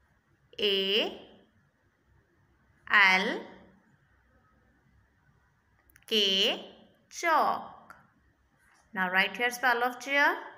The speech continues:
C H A I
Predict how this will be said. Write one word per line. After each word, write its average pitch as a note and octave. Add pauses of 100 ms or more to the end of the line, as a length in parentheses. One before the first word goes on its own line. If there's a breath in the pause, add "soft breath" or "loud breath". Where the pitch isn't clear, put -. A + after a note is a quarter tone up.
(400 loud breath)
C G3+
H - (960)
A F#3+ (760 soft breath)
I G3